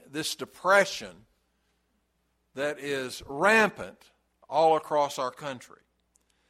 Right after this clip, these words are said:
A man wrapped up in himself, as you have heard, is a very small package. We want a remedy for the depression. Then serve others unselfishly.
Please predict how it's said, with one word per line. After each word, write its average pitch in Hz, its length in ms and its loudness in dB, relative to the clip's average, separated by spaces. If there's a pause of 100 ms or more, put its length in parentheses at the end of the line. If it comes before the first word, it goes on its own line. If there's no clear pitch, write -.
(240)
A 98 80 -20
man 175 320 -4
wrapped 180 360 0
up 175 180 -2
in 165 60 -8
himself, 151 580 -2
as 120 160 -12
you 147 120 -10
have 143 120 -10
heard, 110 380 -6
is 98 140 -16
a 101 80 -12
very 127 560 -6 (380)
small 117 460 -8
package. - 800 -10 (840)
We 196 160 -2
want 196 400 6
a 143 80 2
remedy 143 720 2 (200)
for 143 220 -4
the 135 100 -2
depression. 147 600 0 (680)
Then 196 200 -2
serve 269 440 4
others 247 680 -4 (340)
unselfishly. 180 920 -6